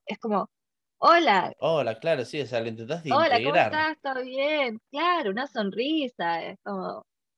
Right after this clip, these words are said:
Speaker 1: somos cálidos, los argentinos somos muy cálidos.
Speaker 2: Sí,
Speaker 1: Esa es
Speaker 2: sí,
Speaker 1: la
Speaker 2: obvio.
Speaker 1: verdad, muy simpáticos, amigueros, eh, te abrazo, te beso,
Speaker 2: <laughs>
Speaker 1: ¿viste? Y ellos, primero, si son desconocidos, no te, no te sonríen.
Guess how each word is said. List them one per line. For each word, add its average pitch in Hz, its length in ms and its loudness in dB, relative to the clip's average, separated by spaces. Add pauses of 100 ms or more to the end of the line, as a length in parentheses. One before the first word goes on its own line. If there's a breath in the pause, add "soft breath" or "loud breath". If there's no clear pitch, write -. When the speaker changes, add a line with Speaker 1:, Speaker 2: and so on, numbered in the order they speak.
Speaker 1:
somos 277 260 -2
cálidos, 247 500 4
los 185 140 -8
argentinos 240 420 -8
somos 220 200 -8
muy 247 200 -8
cálidos. 180 520 0 (400)
Speaker 2:
Sí, - 180 -8
Speaker 1:
Esa 233 80 -8
es 220 60 -4
Speaker 2:
sí, - 20 -2
Speaker 1:
la 185 100 0
Speaker 2:
obvio. - 0 -
Speaker 1:
verdad, 180 340 0
muy 190 140 -6
simpáticos, 180 1080 0 (720)
amigueros, 196 760 4 (680)
eh, 180 480 0
te 202 80 2
abrazo, 202 440 2
te 180 160 -2
beso, 185 680 -2
Speaker 2:
<laughs> 143 760 -10
Speaker 1:
¿viste? 202 420 -10
Y 220 140 2
ellos, 262 360 2 (260)
primero, 196 400 4 (160)
si - 140 -6
son 220 180 2
desconocidos, 220 680 2
no 190 220 0
te, - 220 -4
no 196 120 0
te 233 100 -4
sonríen. 185 600 0